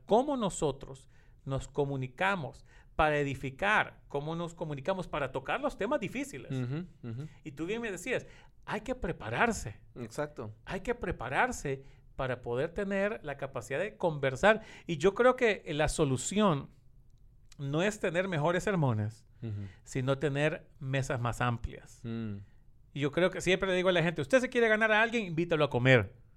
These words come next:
Speaker 2: Exacto.
Speaker 1: Usted quiere ganarse a alguien, to-, invítale un café".
Speaker 2: Ujú.
Speaker 1: Tal vez le van a rechazar el, el que vaya a la iglesia, pero no una buena comida.
Speaker 2: Ujú, ujú.
Speaker 1: Y yo creo que como líderes cristianos tenemos que relacionarnos mejor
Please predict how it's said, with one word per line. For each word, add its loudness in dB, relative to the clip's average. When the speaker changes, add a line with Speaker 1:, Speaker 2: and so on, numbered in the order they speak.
Speaker 2:
Exacto. -10
Speaker 1:
Usted -4
quiere 2
ganarse 4
a 8
alguien, 0
to-, 4
invítale 2
un 2
café". 0
Speaker 2:
Ujú. -6
Speaker 1:
Tal -2
vez 4
le 0
van 2
a 4
rechazar 6
el, 6
el -4
que 2
vaya 6
a 2
la 2
iglesia, 0
pero -6
no -6
una -2
buena 0
comida. 4
Speaker 2:
Ujú, -4
ujú. -10
Speaker 1:
Y -8
yo 0
creo 4
que 0
como 2
líderes 4
cristianos -2
tenemos -2
que -4
relacionarnos -2
mejor 0